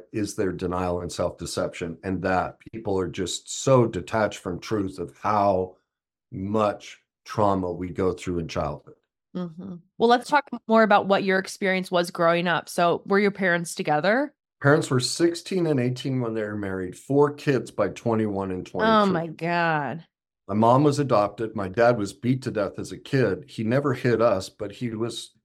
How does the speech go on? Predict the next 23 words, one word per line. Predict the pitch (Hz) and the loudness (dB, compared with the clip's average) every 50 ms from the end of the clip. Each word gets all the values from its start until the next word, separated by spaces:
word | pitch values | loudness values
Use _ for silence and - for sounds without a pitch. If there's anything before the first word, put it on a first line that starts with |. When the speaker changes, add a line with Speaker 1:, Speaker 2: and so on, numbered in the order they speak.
| _ _ | _ _
Speaker 1:
filled | - 113 117 123 120 110 101 | 2 2 2 2 2 -2 -6
with | 101 98 | -8 -10
stored | - - - 113 104 95 92 90 | -10 -6 -4 -2 0 0 -2 0
rage, | 104 113 113 107 95 95 95 - - | 2 4 4 4 4 0 -4 -6 -10
completely | - 95 92 - _ 131 123 127 120 113 110 101 | -12 -14 -14 -6 _ -2 -2 0 0 -2 -4 -4
detached. | 95 104 - - 117 110 110 110 - - | -6 -8 -4 -2 0 0 0 0 -2 -6
Also, | - - 156 165 - - 139 123 120 123 123 123 - _ _ _ _ _ _ _ | -2 0 0 0 2 2 0 2 2 0 -2 -6 -12 _ _ _ _ _ _ _
you | - 214 | -6 -2
know, | 165 135 | 0 0
he's | 131 127 | 0 0
trying | - 143 135 131 | 0 0 0 0
to | 117 | 0
build | 110 127 113 107 | 0 0 -2 -2
a | 101 | -4
kingdom, | - - 123 131 143 135 135 135 131 131 127 127 131 127 | -4 0 0 2 2 2 0 0 0 0 0 0 -2 -2
you | 123 107 | -4 -4
know, | 104 | -6
Speaker 2:
Hmm. | 101 - - | 4 6 6
Speaker 1:
finishing | - 190 - - 101 95 | 6 6 2 -4 -10 -14
school, | - - - 135 135 131 127 123 123 | -16 -8 -6 -2 2 2 2 2 2
starting | 117 - - 120 120 113 107 107 | 0 -2 -2 -2 -2 0 -2 -6
a | 104 | -8
career, | - - 127 123 123 120 120 120 117 110 110 - | -6 -2 0 2 2 4 4 2 2 0 -2 -4